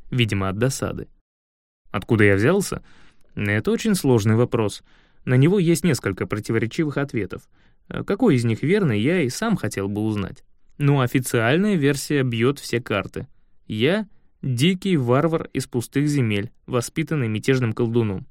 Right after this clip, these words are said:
Человек, который её сочинил,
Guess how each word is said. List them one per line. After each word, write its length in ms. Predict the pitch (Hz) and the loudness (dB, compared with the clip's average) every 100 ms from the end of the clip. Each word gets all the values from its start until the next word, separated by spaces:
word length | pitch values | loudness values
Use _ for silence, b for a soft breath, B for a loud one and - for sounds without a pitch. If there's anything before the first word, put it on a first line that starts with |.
| - _ _ _ _ - | -20 _ _ _ _ -8
Человек, 480 | - 113 123 117 92 | 2 6 6 4 0
который 400 | 107 - 110 98 | -4 0 2 2
её 140 | 95 | 0
сочинил, 560 | 95 107 120 147 208 | -2 -2 0 0 0